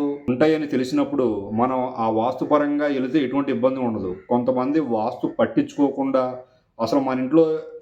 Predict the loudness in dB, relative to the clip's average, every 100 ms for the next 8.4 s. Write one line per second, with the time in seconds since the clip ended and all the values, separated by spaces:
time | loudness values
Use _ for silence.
0 | 0 2 2 2 2 0 0 0 2 0
1 | 0 0 0 0 2 0 0 0 0 0
2 | 0 2 2 0 -4 -10 -2 0 2 0
3 | 0 0 0 0 2 2 2 0 -2 -2
4 | -4 -4 -8 -2 2 4 2 2 0 -2
5 | 0 2 2 0 0 2 2 0 0 -2
6 | -2 0 2 2 2 0 -2 0 2 2
7 | 0 -6 -12 -18 _ -4 0 2 2 2
8 | 2 2 0 -2